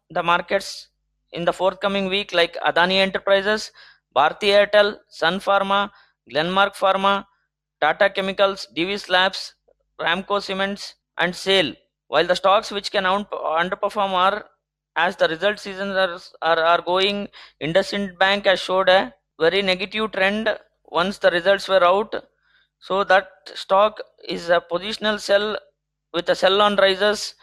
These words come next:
We can see thousand one hundred to thousand fifty odd levels before bottoming out in that stock,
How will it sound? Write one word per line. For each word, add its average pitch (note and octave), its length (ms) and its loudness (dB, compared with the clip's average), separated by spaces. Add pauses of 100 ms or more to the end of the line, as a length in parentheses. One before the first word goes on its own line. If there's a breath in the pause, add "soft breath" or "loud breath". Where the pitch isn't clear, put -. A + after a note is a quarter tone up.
(240 soft breath)
We F3+ 120 -10
can F#3 220 -4
see G#3+ 480 -2
thousand G3 600 0 (200)
one D#3+ 180 -2
hundred F#3+ 320 2
to G3+ 40 -4
thousand F#3+ 380 2
fifty G3 280 -8
odd G3+ 180 4
levels G3 520 0
before G3 340 -2
bottoming F#3+ 480 0
out F#3+ 220 4 (260)
in E3+ 140 -6
that F#3 240 0
stock, F#3 540 0